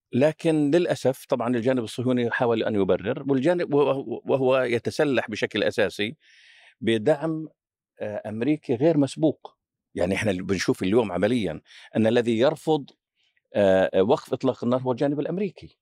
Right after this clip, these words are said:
ولا، ويعني، ويعلن ذلك بشكل واضح. الجانب الإسرائيلي يقول: "نحن لا ن-، لا نريد أن نوقف الوقف،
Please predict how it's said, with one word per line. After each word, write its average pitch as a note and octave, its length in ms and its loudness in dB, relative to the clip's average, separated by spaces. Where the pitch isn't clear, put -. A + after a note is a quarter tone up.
ولا، D#3 320 4
ويعني، A2 340 2
ويعلن C#3 460 2
ذلك C3 280 0
بشكل C#3 300 -6
واضح. D3 480 -2
الجانب C#3 260 2
الإسرائيلي C3+ 460 0
يقول: A2+ 460 0
"نحن G#2 200 -4
لا G#2+ 200 4
ن-، G#2 160 -6
لا A2 160 2
نريد A#2+ 300 0
أن G#2 80 -2
نوقف G2+ 360 -6
الوقف، F2+ 400 -2